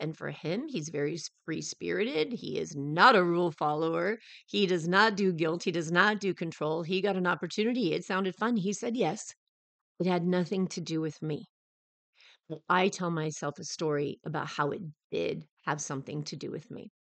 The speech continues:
So, do I decide to love my son for who he is? Absolutely. And, and I love his free spirit, and I love his adventurous side and,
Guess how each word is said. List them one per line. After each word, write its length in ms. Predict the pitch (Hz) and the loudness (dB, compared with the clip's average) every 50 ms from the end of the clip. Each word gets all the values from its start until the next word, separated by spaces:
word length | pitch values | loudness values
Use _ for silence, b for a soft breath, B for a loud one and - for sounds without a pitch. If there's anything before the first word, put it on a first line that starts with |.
| _ _ _ _ _ _ _ - | _ _ _ _ _ _ _ -4
So, 340 | - 214 180 170 160 - - - | 2 4 4 4 4 2 0 -6
do 160 | 160 175 175 | -2 0 2
I 140 | 185 190 214 | 4 4 4
decide 460 | 202 240 226 - 180 165 170 170 156 | 2 0 -2 0 0 0 0 0 -2
to 120 | - - 160 | -4 -4 -2
love 220 | 165 156 156 151 | -2 -2 -2 -2
my 140 | 156 151 156 | -4 -4 -4
son 320 | 147 - 160 147 143 147 | -4 -4 -4 -4 -4 -4
for 120 | 147 - 143 | -6 -8 -10
who 120 | 123 160 147 | -8 -6 -6
he 160 | 139 143 143 | -4 -4 -4
is? 160 | 139 139 - - | -6 -6 -8 -8
Absolutely. 920 | - 160 156 151 - - 131 139 143 139 - - - - - - - 190 - _ _ - | -6 -6 -6 -6 -8 -8 -8 -8 -8 -10 -10 -12 -12 -12 -12 -12 -12 -16 -18 _ _ -4
And, 220 | 165 175 180 - - | -2 -2 -2 -2 -4
and 140 | - 175 180 | -4 -2 -2
I 120 | 175 170 175 | 0 0 0
love 320 | 175 185 202 269 339 370 247 - | 2 4 4 4 4 2 -2 -6
his 180 | 156 147 - | -8 -8 -8
free 180 | - - 127 - | -8 -8 -8 -8
spirit, 420 | - - - - - - - - 151 | -8 -10 -10 -8 -6 -6 -6 -6 -6
and 120 | 151 151 | -4 -4
I 80 | 151 156 | -4 -4
love 360 | 160 160 165 185 226 254 247 | -2 0 0 0 0 -2 -4
his 200 | - 233 156 151 | -4 -4 -4 -4
adventurous 640 | 165 156 147 165 143 143 156 - 151 139 - 156 - | -4 -6 -4 -4 -4 -4 -4 -4 -6 -8 -8 -8 -8
side 320 | - 143 143 147 147 143 | -6 -6 -6 -6 -6 -6
and, 220 | 151 147 147 147 | -6 -4 -6 -6